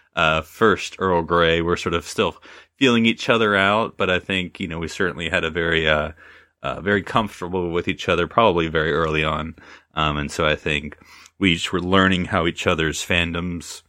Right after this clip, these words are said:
were, were as far as T N G went and s-, exploring our own. And I don't know, like, like I said, I've probably said before, but I think we're all in the same boat. Like,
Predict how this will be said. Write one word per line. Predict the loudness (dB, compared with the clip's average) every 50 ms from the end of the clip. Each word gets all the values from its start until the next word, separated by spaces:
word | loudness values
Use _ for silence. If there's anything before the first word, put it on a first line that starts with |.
| _ _ _ _ _ _ _ _ _ _ -4
were, | -2 -2 -2 -4 -8
were | -6 0 4 6 8 8 8 6 6 4 2 0 -2
as | -2 -2 0
far | 2 4 4
as | 4 2
T | 0 -2 -2 -2
N | 2
G | 2 2 2
went | 2 2 0 -2 -2 -4 -4 -6
and | -6 -6
s-, | -6 -8 -8
exploring | -8 -6 -6 -6 -8 -6 -4 -2 0 0 0 0 -2 -4 -8 -12 -18 -20 -20 -20 -10 _
our | 2 2 2 4 4
own. | 2 2 4 4 2 2 0 0
And | -2 -4 -4 -6 -10 -12 -18 -20 -20 -20 _ _
I | -2 0
don't | 0 2
know, | 0 0 0
like, | 0 0 -2 0 0
like | 0 0 0
I | 0
said, | 0 0 0 0
I've | 0 -2 -2 -2
probably | -2 0 0 0 -2
said | -2 -2 -2 0
before, | -2 -2 -2 0 2 4 4 4
but | 2
I | 2
think | 2 0 0 0 2
we're | 0 0
all | 2
in | 0
the | -2
same | -2 -2 -2 -2 0
boat. | -2 -2 0 2
Like, | 2 0 0 -2 -6